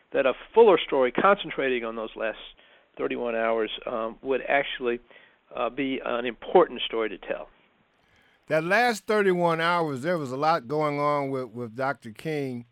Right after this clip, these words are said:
Speaker 2: and I guess that's why you named the title of the book "Redemption."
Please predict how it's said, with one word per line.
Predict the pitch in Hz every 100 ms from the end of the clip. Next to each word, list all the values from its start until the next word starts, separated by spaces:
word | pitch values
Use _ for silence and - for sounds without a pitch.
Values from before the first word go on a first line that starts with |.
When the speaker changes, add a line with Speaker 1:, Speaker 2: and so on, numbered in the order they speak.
| _ _ _ _ -
Speaker 2:
and | 135 139 139 139 139 135 135 135 135 _ _
I | 127 135
guess | 165 180 180
that's | 175 175 175
why | 170 170
you | 156 156 151
named | 147 156 156 151 147 143 _ _ _ _
the | 117 120
title | - 160 165 143
of |
the | 131
book | 120 139 123
"Redemption." | 117 123 104 147 147 - 101